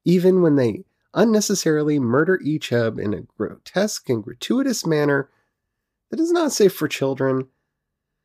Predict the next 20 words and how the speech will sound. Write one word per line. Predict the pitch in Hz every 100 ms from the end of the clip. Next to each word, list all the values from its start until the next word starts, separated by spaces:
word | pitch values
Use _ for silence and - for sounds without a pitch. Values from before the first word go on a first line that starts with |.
| _ _ _ _ _ _ _
but | - 269 - -
this | 202 -
show | - 190 180 175 165 - -
doesn't | 156 151 - -
really | 151 156
seem | 143 156 143
to |
care | 131 - 180 165
about | 160 156 147
that, | 156 156 147 - - - _ _ _
<laughs> | _ _ _
even | - 135
though | 135
Star | 127 135
Trek | 131 123 -
is | 123
traditionally | - 120 - 120 120
family | 156 160 156
entertainment, | 147 143 139 135 131
but | -